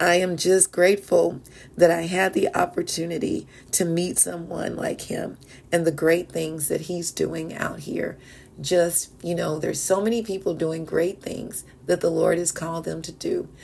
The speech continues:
They've been delivered from their past, and they're now pressing on to doing what God has called them to do. Are you one of those? Are you hesitant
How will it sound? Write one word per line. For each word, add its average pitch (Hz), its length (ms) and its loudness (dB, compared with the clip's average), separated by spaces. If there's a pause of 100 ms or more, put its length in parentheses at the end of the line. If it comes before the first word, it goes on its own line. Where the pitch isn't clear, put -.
(140)
They've 185 320 4
been 196 160 0
delivered 180 680 2 (240)
from 180 220 -2
their 175 160 -4
past, - 600 -6 (260)
and 180 140 0
they're 175 160 4
now 180 240 0
pressing 180 500 -2
on - 360 -10 (380)
to 170 100 -6
doing 175 420 -2
what 170 160 -8
God 156 380 -8
has 170 240 -2
called 151 320 -8
them 156 260 -10
to 151 160 -10
do. - 340 -8 (540)
Are 185 120 6
you 214 580 2
one 214 240 2
of 214 80 0
those? 214 360 4 (160)
Are 170 100 6
you 190 260 2
hesitant 185 680 0